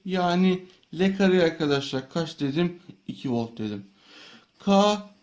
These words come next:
O arasındaki potansiyel değeri hesaplıyorum.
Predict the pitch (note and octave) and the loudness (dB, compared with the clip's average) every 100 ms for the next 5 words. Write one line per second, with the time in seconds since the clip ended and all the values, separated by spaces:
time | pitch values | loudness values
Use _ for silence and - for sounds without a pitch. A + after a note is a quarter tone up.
0 | - F#3 G#3+ G#3+ G3+ F#3+ F#3+ G3 F#3+ F#3+ | 0 4 6 6 4 2 4 6 6 4
1 | G#3+ G#3+ G3 - - F#3+ F#3+ G3 G3 G3 | 2 2 0 -6 -6 -2 2 4 4 4
2 | G3 F#3 F#3 E3 D3+ - C3 - A#2 A2 | 4 4 4 4 2 0 -4 -4 -4 -4